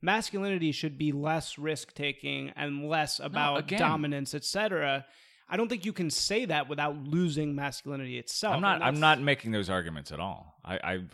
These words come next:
Speaker 2: I, I'm a hundred percent fine with male traits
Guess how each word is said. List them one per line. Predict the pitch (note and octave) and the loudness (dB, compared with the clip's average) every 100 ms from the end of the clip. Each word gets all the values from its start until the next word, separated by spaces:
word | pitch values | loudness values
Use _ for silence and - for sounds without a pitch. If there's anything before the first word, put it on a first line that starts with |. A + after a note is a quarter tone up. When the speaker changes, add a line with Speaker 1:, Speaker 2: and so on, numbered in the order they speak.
| A#1+ | -8
Speaker 2:
I, | D2+ F2 - _ - | -6 -6 -12 _ -12
I'm | - F2 | -6 -4
a | |
hundred | E2+ G2 F#2 | -2 -2 -2
percent | F2 - E2 | -6 -6 -8
fine | - E2 E2+ E2 | -6 -4 -2 -4
with | D2 - - _ | -8 -12 -20 _
male | E2+ E2 D#2+ | -6 -4 -4
traits | D#2 - D2+ D#2 - - | -6 -6 -6 -6 -10 -12